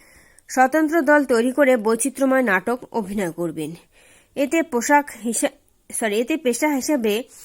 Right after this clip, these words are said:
ন্যাশনাল থিয়েটার আরও বেশি লাভজনক হয়ে উঠবে। এক কথায়, গিরিশচন্দ্র এবং অর্ধেন্দু শেখরের পারস্পরিক ইচ্ছা এবং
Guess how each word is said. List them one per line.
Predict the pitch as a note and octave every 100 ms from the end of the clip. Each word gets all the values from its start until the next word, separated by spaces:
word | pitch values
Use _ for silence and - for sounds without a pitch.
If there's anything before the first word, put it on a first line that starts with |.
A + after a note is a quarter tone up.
| - - -
ন্যাশনাল | B3 B3 B3+ B3
থিয়েটার | C4+ D4 D4 D4 -
আরও | A3+
বেশি | B3+ C#4+ B3+ C4
লাভজনক | G#3+ F3+ A3 A3+ A#3+
হয়ে | G#3 B3+ G#4+
উঠবে। | A#3 F#3+ D#3+ D#3 - _ _ _ _ _ _ _ _ _ _ _ _ -
এক | C#4 C#4+
কথায়, | G#4 - D4 G#3+ B3
গিরিশচন্দ্র | B3+ D#4 D#4+ D#4+ E4
এবং | D4 C#4+
অর্ধেন্দু | A3+ A3 A3 C#4
শেখরের | D4+ D#4+ D4+ D4+
পারস্পরিক | D4 A3 A#3+ - C4+ C#4 -
ইচ্ছা | B3 - - D4 D4+ - -
এবং | G#3+ G#3